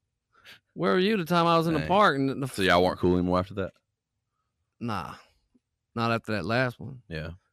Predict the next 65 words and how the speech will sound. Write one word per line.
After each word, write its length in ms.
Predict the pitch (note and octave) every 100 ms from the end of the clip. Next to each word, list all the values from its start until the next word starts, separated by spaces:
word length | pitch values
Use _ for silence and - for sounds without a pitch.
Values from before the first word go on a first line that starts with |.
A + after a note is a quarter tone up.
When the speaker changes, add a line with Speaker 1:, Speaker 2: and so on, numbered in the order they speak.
| _
Speaker 1:
But 100 | C#3
after 220 | D3 D3
the 60 | C3
first 280 | C#3+ G3 A3
one, 140 | D3+
yeah, 280 | D3+ G#3 F3
it 40 | B2
was, 140 | C3+
like, 160 | B2+ A2+
weird. 420 | E3 F#3 G2+ - _ _ _ _ F3
Me 80 |
and 80 | F#3
him 60 | F3
had 140 | F3+
a 20 | D3
lot 200 | D3 D3
of 60 |
weird 200 | C#3 C#3+
experience 340 | B2 B2 A2+ G#2
together, 420 | C2+ C2 B1 A#2+
like 200 | D2 C2+ - B2 - G#2+
drugs 340 | A2+ A2+ G#2
and 80 | G2+
bullshit 300 | G2 G#2 C#2
like 160 | E2+ -
that. 140 | -
Speaker 2:
You 60 | - -
Speaker 1:
But 100 | G#2
Speaker 2:
be 100 | D2+
holding, 320 | D#2 D#2 D2+
holding 300 | - D#2 D2+
on 120 | D2+ D2+
to 120 | D2 _ _
friendships 500 | F2+ G2 E2 - -
too 140 | - D#2
long 200 | D2+ D#2
on 100 | F2
Speaker 1:
I 40 |
Speaker 2:
that 100 | B2
Speaker 1:
think 140 | C3
Speaker 2:
one, 40 | G#2
Speaker 1:
so. 180 | G#2 G2
I 120 | B2+
think 180 | C3+ A2+
you're 80 |
right, 260 | A#2 G#2 -
Speaker 2:
Yeah. 80 | -
Speaker 1:
because 280 | A#2+ G#2+ - _ _ _ _ _ _ _ _ _ _ _ _ -
I 60 | C3
don't 120 | C3+ C3
know, 120 | A2+
man. 160 | A2 A#2
It 60 | A2
was 80 |
weird. 280 | A#2+ C#3 A2
But 120 | A#2+
like, 160 | C#3+ -
like 160 | F3 F3+
I 20 |
said, 160 | G3
I 80 | D#3
never 160 | E3+ C#3
had 300 | D3+ E3 C#3
really 240 | C#3+ B2+
friends. 680 | - D#3 D#3+ D3+ B2+ B2+